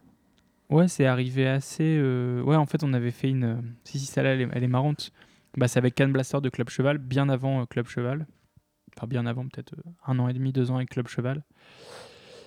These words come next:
Et on était avec Can Blaster et on avait, on nous avait proposé de jouer à, à Paris. Et c'était mon premier D J set en vinyle. Donc ça paraît, c'est,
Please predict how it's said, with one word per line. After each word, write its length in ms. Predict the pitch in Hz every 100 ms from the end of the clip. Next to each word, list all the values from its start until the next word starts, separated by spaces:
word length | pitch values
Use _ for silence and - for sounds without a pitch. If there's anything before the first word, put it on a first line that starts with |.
| _ _ _ _ _
Et 60 | 139
on 80 | 127
était 220 | 117 147
avec 180 | 139 -
Can 120 | 123
Blaster 560 | 120 120 - 143 151 147
et 60 | 127
on 120 | 120
avait, 240 | 117 123
on 80 | 127
nous 160 | 123 117
avait 140 | 117
proposé 460 | - 139 131 123 135
de 80 | 135
jouer 340 | 127 127 131
à, 240 | 120 110 123 -
à 120 | -
Paris. 420 | - 120 123 180 - _ _ _ -
Et 80 | 190
c'était 320 | 123 127 -
mon 140 | 151 143
premier 260 | - 127 120
D 120 | 120
J 120 | 123
set 380 | 117 - 123 - _ _ _ _ _ _ _ _ _ _ - -
en 140 | 139
vinyle. 420 | 127 123 120 147 - _ _ _ _ _ _ _ _ _ _ -
Donc 120 | 131 117
ça 120 | 127
paraît, 340 | - 123 127
c'est, 220 | 123 127